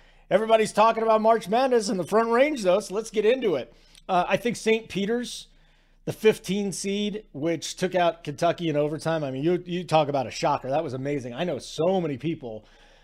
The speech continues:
that had their whole bracket just busted on that game alone. A lot of people had Kentucky winning it all. Not me. Not me. Didn't even have them get into the Final Four, but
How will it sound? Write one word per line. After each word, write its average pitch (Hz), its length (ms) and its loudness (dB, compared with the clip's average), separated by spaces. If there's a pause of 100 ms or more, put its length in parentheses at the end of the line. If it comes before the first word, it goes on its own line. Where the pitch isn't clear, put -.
(120)
that 139 140 4
had 151 160 4
their 170 100 2
whole 165 340 2 (140)
bracket 175 360 2
just 117 220 -6
busted 165 320 -2
on 147 140 0
that 151 180 -2
game 151 180 -2
alone. 127 380 -4 (100)
A 127 60 -10
lot 165 140 2
of 185 60 -4
people 185 200 -4
had 170 160 0
Kentucky 156 420 -4
winning 139 260 -6
it 131 120 -8
all. 120 200 -6
Not 180 200 -4
me. 269 300 -2 (640)
Not 190 160 -8
me. 175 320 -4
Didn't 190 160 0
even 175 160 -4
have 165 160 -2
them 156 80 -6
get 139 120 -6
into 156 100 -8
the 151 60 -4
Final 160 300 -4
Four, 240 320 0
but 190 480 0